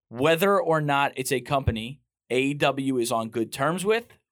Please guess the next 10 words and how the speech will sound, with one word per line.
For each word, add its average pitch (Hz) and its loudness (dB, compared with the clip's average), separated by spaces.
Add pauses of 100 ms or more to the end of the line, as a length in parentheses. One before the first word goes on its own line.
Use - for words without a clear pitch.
(160)
or 123 4
some, 151 -2
some 151 0
other 175 2
company 123 -6 (340)
that 123 2
is 131 0
open 135 2
for 123 -4
business. 113 -8